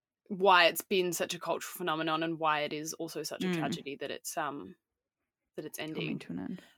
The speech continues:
Speaker 1: But, um, I did have a few things that I w-, just to, I was gonna introduce with this, but we've kind of already, like,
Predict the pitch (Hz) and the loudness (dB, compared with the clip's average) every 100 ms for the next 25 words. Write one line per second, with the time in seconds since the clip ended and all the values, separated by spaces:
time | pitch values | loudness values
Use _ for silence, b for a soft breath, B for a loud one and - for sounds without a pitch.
0 | _ 208 202 196 180 175 165 - _ _ | _ 6 8 8 4 2 -4 -8 _ _
1 | - 208 196 208 190 208 208 190 - 220 | 2 2 4 4 6 6 6 4 2 2
2 | - 208 190 180 180 170 165 165 - - | 2 -2 2 4 2 0 0 -4 -10 -6
3 | 170 165 165 - 160 - _ - 170 156 | -4 -4 -4 -2 -2 -4 _ -6 -4 -4
4 | - _ 226 - 190 - 214 - - - | -8 _ -8 -6 -4 0 -2 -2 -14 -4
5 | - 196 220 240 330 262 208 202 170 151 | 4 8 8 10 8 8 4 2 0 -2
6 | - 190 220 240 190 175 - 180 180 170 | -2 0 2 2 0 -4 -2 -2 0 -2
7 | 160 156 104 - | -2 -2 -2 -4